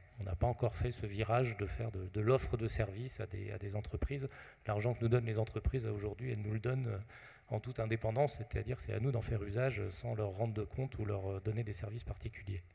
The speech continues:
Euh, alors l'histoire de la fusion, en fait, elle est, euh, elle a été, elle a été, euh, euh, elle est venue du fait que, euh, avec nos deux associations que nous avions lancées, donc Boris et moi, chacun de notre côté,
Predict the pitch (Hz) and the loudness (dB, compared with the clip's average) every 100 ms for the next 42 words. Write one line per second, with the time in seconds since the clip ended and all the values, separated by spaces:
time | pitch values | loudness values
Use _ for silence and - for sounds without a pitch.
0 | - - - - - - 110 110 110 113 | -16 -10 -10 -10 -12 0 4 4 4 2
1 | 127 120 123 139 170 151 143 - 135 156 | 6 6 6 2 2 4 0 0 0 4
2 | 165 - 147 143 127 127 120 - - - | 4 4 2 4 4 4 2 -4 -16 -20
3 | - _ _ - - - - - - - | -20 _ _ -20 -20 -20 0 0 0 -14
4 | - - 127 120 123 135 135 120 120 117 | -16 -4 -2 0 -2 -2 -2 0 0 0
5 | 135 123 117 113 - 120 117 107 104 104 | 0 2 2 2 2 4 4 4 2 0
6 | 104 104 113 123 107 104 101 101 117 - | -2 -2 -4 -4 -2 -2 -2 -6 -10 -12
7 | - 120 120 120 - 120 120 127 147 165 | -10 -8 -6 -6 -6 0 2 4 4 4
8 | 160 139 135 165 165 - 147 147 147 139 | 2 0 0 2 0 0 4 4 6 6
9 | 123 120 127 - 123 120 151 139 131 - | 6 6 4 4 4 6 4 8 6 6
10 | 123 - 120 135 120 123 110 117 104 117 | 0 0 0 0 0 2 4 4 4 4
11 | 113 113 - 175 127 110 104 113 - 113 | 6 4 2 0 0 0 -2 -2 0 2
12 | 135 151 123 123 117 113 - 117 - 160 | 4 2 2 2 4 2 2 -2 2 0